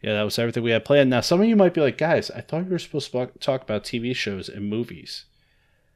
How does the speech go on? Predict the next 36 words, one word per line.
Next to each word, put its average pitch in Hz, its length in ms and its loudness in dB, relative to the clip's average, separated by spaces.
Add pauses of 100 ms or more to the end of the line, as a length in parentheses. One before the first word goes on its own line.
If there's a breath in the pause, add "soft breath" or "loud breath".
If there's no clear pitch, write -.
(280)
that 98 340 -4 (200)
were 113 120 -6
based 113 320 0
on 117 80 0
video 127 240 0
games." 92 320 -10
Don't 127 180 0
worry, 107 320 0
we 107 160 -2
did 107 140 -2
not 107 160 -2
forget. 101 440 -4 (2250)
We 120 200 2
might 123 200 2
have 120 140 2
forgotten 110 280 0
that 110 160 -4
BlizzCon 104 460 -4
was 95 80 -10
happening, 95 580 -8 (220)
and 107 240 -6
I 117 160 -6
might 101 260 -6
not 110 120 -8
have 104 80 -6
known 107 260 -4
that 95 280 -12
Nintendo 104 540 -8
was 95 140 -10
doing 101 180 -6
a 98 60 -8
big 98 260 -4
direct 101 320 -6
announcement 92 460 -12
this 98 260 -10
week. 98 240 -14